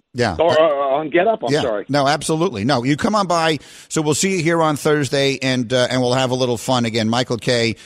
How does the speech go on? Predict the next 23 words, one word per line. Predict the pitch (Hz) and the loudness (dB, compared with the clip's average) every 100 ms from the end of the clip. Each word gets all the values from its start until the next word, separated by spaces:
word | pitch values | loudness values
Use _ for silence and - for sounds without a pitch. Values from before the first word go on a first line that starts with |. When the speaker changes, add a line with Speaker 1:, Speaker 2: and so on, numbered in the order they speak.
| - | -14
Speaker 1:
you | - | -6
hear | 98 147 | -2 0
him | 139 | 2
afternoons | 135 - 131 131 131 | 0 0 0 0 0
on | 127 123 | 0 0
E | 127 | -2
S | 120 | -2
P | - 127 | -2 -4
N | 120 | -2
Radio | 120 117 110 | -2 -2 -2
New | 110 | -2
York. | 123 131 120 | 0 -2 -2
You | |
see | 101 135 | -6 -2
him | 127 | -2
at | 107 | -2
the | 107 | -2
Yankee | 123 127 123 | -2 -2 -4
games, | 123 123 110 | -2 -2 -2
obviously. | 117 117 117 110 123 123 | -2 -2 -2 -4 -4 -2
And | 110 | -2
on | 107 | -2
Thursday, | 104 190 226 196 175 175 156 | -2 0 0 0 2 2 0